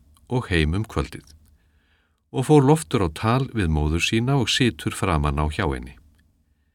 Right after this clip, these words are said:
Húsfreyja fann það að kerlingu var annt um að fá tóm til að tala við Loft. Fór hún því ofan, en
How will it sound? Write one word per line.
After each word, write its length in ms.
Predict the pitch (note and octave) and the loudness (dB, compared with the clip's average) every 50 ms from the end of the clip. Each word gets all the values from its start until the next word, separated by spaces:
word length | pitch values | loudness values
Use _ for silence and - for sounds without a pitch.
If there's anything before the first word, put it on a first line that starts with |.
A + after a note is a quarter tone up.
| _ _ _ _ _ _ _ _ _ _ _ - | _ _ _ _ _ _ _ _ _ _ _ -8
Húsfreyja 400 | B2+ D#3 D#3+ - - C#3+ C3+ B2+ B2 | -8 -6 -4 0 4 4 4 4 2
fann 280 | - - C3 C3+ C3+ - | 0 0 0 0 -2 -4
það 300 | - - D#2+ D#2+ D#2 D#2 | -2 -2 0 0 2 0
að 120 | D#2 D2+ - | 0 -2 -2
kerlingu 480 | - G#2+ A#2+ A#2+ - A2 G2+ F#2 G#2 F#2 | -2 -2 -2 0 -2 -2 -2 0 -2 -2
var 180 | F#2+ F#2 F2+ | -2 -2 -2
annt 420 | - F#2+ B2+ C3+ - _ - - G#2+ | -2 -2 -4 -4 -6 _ -10 -6 -6
um 100 | F#2+ F#2+ | -4 -4
að 140 | F#2+ F#2 - | -4 -6 -6
fá 80 | - F#2 E2 - - | -6 -8 -8 -8 -8
tóm 240 | - A#2 B2+ B2+ A#2 - - | -6 -4 -4 -4 -6 -8 -8
til 160 | - F#2+ F2 | -8 -6 -6
að 140 | G2+ - - | -6 -6 -4
tala 240 | - E2 C#2+ C#2+ D2 | -4 -2 -2 -2 -2
við 160 | F2+ A2 G#2 | -2 -2 -4
Loft. 400 | D#2 - - - _ - - - _ _ _ _ _ _ _ _ _ _ _ _ _ _ _ _ _ _ | -6 -8 -10 -14 _ -20 -20 -20 _ _ _ _ _ _ _ _ _ _ _ _ _ _ _ _ _ _
Fór 240 | - E2+ D#2 D#2 | -8 -6 -4 -2
hún 140 | D2+ D2 D2 | -2 -2 -2
því 160 | - D2+ C#2+ C#2 | -4 -4 -4 -2
ofan, 400 | D2+ E2 F#2 F#2+ G2+ A2 C3+ D3 D3 - _ _ _ - - _ _ | 0 0 0 0 0 0 -2 -2 -4 -10 _ _ _ -20 -20 _ _
en 300 | - G2+ F#2 F2 F2+ - | -4 -2 -2 -2 -2 -6